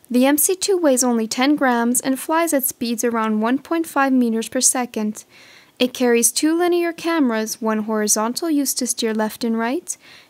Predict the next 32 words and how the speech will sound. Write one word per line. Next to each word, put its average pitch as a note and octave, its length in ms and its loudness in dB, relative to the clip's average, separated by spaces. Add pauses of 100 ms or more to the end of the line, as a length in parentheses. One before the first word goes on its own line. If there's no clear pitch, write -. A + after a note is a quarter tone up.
and C4 200 4
one F#4+ 200 2
vertical E4+ 460 0
pointing A3+ 480 -2
downwards A#3 600 0
at D#4 160 0
a - 20 0
forty-five G#3+ 640 -4
degree G#3+ 340 -4
angle A#3+ 400 0
used G#3+ 360 -4
to D#4+ 80 -4
steer C4+ 340 -2
up G#3 360 -2
and B3 200 2
down. A3+ 460 0 (840)
It A#3+ 140 4
also D4+ 300 4
possesses F4+ 540 2
two B3+ 220 0
rate A#3+ 240 0
gyros G#3+ 600 0
that B3+ 140 0
measure A#3 300 0
rotational C#4+ 640 -2
speed C#4+ 360 -2
around A3 340 0
its - 220 -4
yaw A#3+ 320 2
and B3 180 0
pitch - 320 -4
axis. A3 720 -6